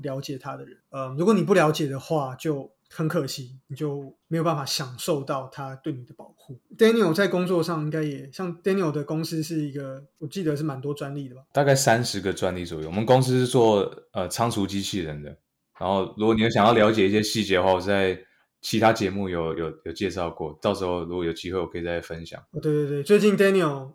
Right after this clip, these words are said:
Speaker 1: 呃，有去代表三十男，三十男颜值担当，然后出去收服粉丝。
Speaker 2: <laughs> 没有，没有，没有。
Speaker 1: 扩大经营。我们到时候 <laughs> 连结会再贴在这个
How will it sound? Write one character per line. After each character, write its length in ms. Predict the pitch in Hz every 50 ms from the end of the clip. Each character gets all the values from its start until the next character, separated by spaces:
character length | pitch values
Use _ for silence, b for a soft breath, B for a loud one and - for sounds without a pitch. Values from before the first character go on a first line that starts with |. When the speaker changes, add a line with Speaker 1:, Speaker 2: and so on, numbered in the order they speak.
| _ _ _
Speaker 1:
呃， 280 | 151 147 143 135 131 135 135
有 160 | 139 139 135
去 480 | - - 180 175 170 156 151 143 139 - _ _
代 160 | 214 175 165
表 220 | 165 151 131 131
三 240 | 135 - 170 165 170
十 160 | 170 - 147
男， 320 | 139 131 127 127 127 131 - _ _ _
三 200 | - - 196 202
十 80 | 185 180
男 180 | 156 151 156
颜 180 | 151 156 151 170
值 220 | 170 - 151 147
担 300 | 139 139 156 151 151 156
当， 240 | 160 147 143 143 147
然 100 | 139 135
后 80 | 143 147
出 160 | - 165 165
去 380 | 160 165 170 156 151 143 139 - _ _
收 240 | - - - 170 170
服 220 | 165 170 143 131
粉 240 | 131 - 147 123 127
丝。 380 | 131 - - 135 127 127 135 - _ _ _ -
Speaker 2:
<laughs> 300 | 107 - - 113 104 90
没 80 | 87
有， 100 | 101 95 87
没 80 | 92 90
有， 60 | 87
没 80 | 85 85
有。 80 | 85 - - _ _ _ _ _ _ _
Speaker 1:
扩 240 | - - 202 175 156
大 240 | - 180 160 151
经 260 | 156 - 160 156 151 147
营。 160 | 139 127 123 - _ _ -
我 80 | 180
们 80 | 190 233
到 100 | 247 233
时 60 | 214
候 300 | 214 208 170 - - 190
<laughs> 80 | 175 165
连 180 | 190 196 208
结 160 | 214 214 196 202
会 180 | 208 202 202
再 280 | 202 196 185 175 170 165
贴 280 | 165 - 170 165 170 165
在 360 | 165 170 160 151 143 143 143
这 140 | 139 - 151
个 280 | 143 139 135 135 139